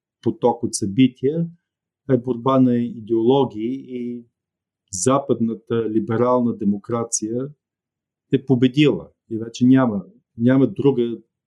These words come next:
идеология, която да се противопостави. И всъщност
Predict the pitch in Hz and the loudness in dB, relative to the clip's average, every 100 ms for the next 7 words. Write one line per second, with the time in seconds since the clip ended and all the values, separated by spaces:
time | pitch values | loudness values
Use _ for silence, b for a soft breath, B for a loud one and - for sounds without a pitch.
0 | _ 120 107 110 107 117 123 117 113 - | _ -2 0 0 0 2 2 0 -6 -6
1 | 117 117 107 98 - - _ 104 98 - | -6 -6 -8 -8 -8 -14 _ -12 -12 -12
2 | - - 110 101 101 120 - _ _ _ | -12 -8 -8 -8 -10 -14 -18 _ _ _
3 | _ _ _ 127 117 - 190 190 180 - | _ _ _ 0 2 2 2 2 0 0
4 | - | -4